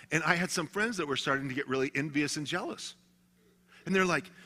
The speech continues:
"Man, if you trip and fall on your face, it's like you're stumbling over gold. How come you're just so blessed?" So ble-, and I said, "I don't know, it's just God's goodness, you know." I just, I told the Lord, and by then I,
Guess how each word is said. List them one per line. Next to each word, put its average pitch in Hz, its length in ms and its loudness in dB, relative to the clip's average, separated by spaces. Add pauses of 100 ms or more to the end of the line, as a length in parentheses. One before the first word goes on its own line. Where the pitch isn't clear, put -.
(100)
"Man, 214 200 4
if 190 120 2
you 262 120 2
trip - 240 0
and 170 120 0
fall 185 200 -2
on 175 120 2
your 160 100 4
face, 269 340 0
it's - 120 -4
like - 160 -4
you're 156 80 0
stumbling 196 480 0
over 202 220 0
gold. 247 380 2
How 160 160 0
come 240 260 0
you're 247 80 0
just 240 240 -2
so 254 160 0
blessed?" 285 580 6 (1000)
So 240 220 4
ble-, 240 200 -2
and 175 80 6
I 170 100 8
said, 147 200 0 (400)
"I 151 160 -4
don't 196 80 4
know, 214 140 6
it's 214 80 2
just - 180 -2
God's 175 300 4
goodness, 240 440 -2
you 156 80 0
know." 151 120 0
I 160 120 2
just, 156 360 -6
I 143 80 2
told 139 240 -8
the 117 60 -4
Lord, 185 320 4
and 113 200 0
by 117 160 0
then 156 240 4
I, 113 200 4